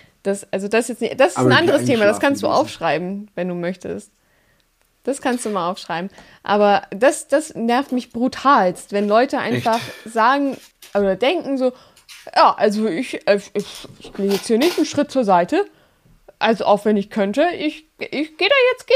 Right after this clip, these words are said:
Speaker 1: gegen, ist mir egal.“ Also, verstehe ich nicht. Sowas verstehe ich nicht.
Speaker 2: Also das passiert bei mir nicht,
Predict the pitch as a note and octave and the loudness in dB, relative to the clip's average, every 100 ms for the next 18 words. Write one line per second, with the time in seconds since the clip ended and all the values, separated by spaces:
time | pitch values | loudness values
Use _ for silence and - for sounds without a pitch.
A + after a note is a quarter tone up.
0 | C5 D4 G3+ G#3 C4+ E4+ A4 F#4+ F4 G3 | 8 6 0 -4 -4 -4 0 2 4 2
1 | G3 _ _ _ _ _ _ _ _ _ | -6 _ _ _ _ _ _ _ _ _
2 | _ _ _ - G#3+ F#3+ F#3 _ _ _ | _ _ _ -8 -6 -6 -8 _ _ _
3 | - G3 - E3+ D#3+ E3 - _ _ _ | -8 -8 -6 -10 -10 -14 -16 _ _ _
4 | _ _ - A3+ A3 F#3+ F3+ E3 F#3 - | _ _ -2 0 -2 -6 -8 -10 -14 -16
5 | _ _ _ _ - C3 C3+ C#3 - D#3 | _ _ _ _ -10 -8 -6 -6 -2 2
6 | F3+ F#3 D3 C3+ C#3 F#3 - | 4 4 4 4 2 0 -4